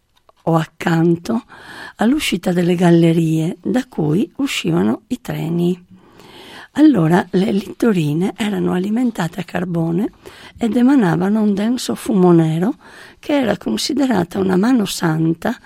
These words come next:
per curare la tosse canina o asinina che dir si voglia. Ri-, ripeto, forse di questa leggenda metropolitana,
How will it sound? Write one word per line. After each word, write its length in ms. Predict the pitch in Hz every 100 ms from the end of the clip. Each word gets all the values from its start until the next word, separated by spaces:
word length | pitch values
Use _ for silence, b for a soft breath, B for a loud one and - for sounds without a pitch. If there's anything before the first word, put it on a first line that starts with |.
| B B B
per 240 | - 330 285
curare 480 | - 269 160 180 240
la 140 | 247
tosse 440 | - 226 208 - 220
canina 760 | 233 214 170 170 196 196 175
o 220 | 170 175
asinina 640 | - 170 180 190 156 160 170
che 140 | 170
dir 220 | 160 170 170
si 220 | - 196
voglia. 540 | 175 170 160 165 175 180 _ B B B 185 185 B B B B -
Ri-, 240 | 202 190 _
ripeto, 680 | - 202 190 180 180 185 196
forse 680 | - 240 240 - - 180 175
di 140 | 175
questa 480 | 175 202 214 - 196
leggenda 500 | 170 175 160 208 202
metropolitana, 960 | 175 165 175 - 175 175 185 196 170